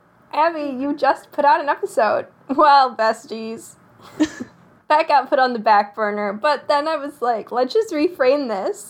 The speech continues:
So it's not that I waited because I just didn't do it, it's because we wanted to have a great opening for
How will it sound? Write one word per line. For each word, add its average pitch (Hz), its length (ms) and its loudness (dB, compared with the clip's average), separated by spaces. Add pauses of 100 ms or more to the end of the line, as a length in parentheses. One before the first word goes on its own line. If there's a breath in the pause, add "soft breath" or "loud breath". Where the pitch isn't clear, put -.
(140)
So 262 220 2
it's 254 180 -2
not 269 240 0
that - 100 -2
I 254 180 0
waited 208 680 -4 (300 soft breath)
because 220 580 -2
I 214 160 0
just 208 260 -6
didn't 214 280 -6
do 311 160 -2
it, 262 140 2
it's 220 140 -8
because 247 520 -8
we 240 160 -12
wanted 240 320 -2
to 247 60 -2
have 208 360 0
a 220 60 -10
great 220 420 -2
opening 214 460 -2
for 226 360 -4